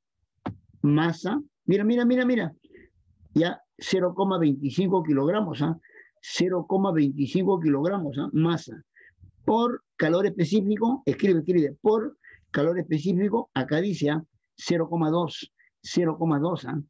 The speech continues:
Cero coma dos calor específico. Por variación de temperatura. Por variación de temperatura. Ya, mejor te dicto de nuevo,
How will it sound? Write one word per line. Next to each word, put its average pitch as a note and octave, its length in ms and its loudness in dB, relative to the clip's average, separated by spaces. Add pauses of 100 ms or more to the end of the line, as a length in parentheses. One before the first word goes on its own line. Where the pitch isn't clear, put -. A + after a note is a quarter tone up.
(320)
Cero D#3+ 340 0
coma D3+ 260 0
dos E3+ 260 0
calor D3 320 0
específico. C3+ 640 -2 (500)
Por C4 400 0 (540)
variación D#3+ 880 0
de D3+ 140 2
temperatura. D#3+ 840 0 (300)
Por A3+ 360 0 (440)
variación C#3 500 0
de E3+ 80 0
temperatura. C3 640 -2 (360)
Ya, D3 180 2
mejor F3+ 520 0
te E3 140 2
dicto F3+ 300 -2
de E3+ 100 4
nuevo, G#3 400 0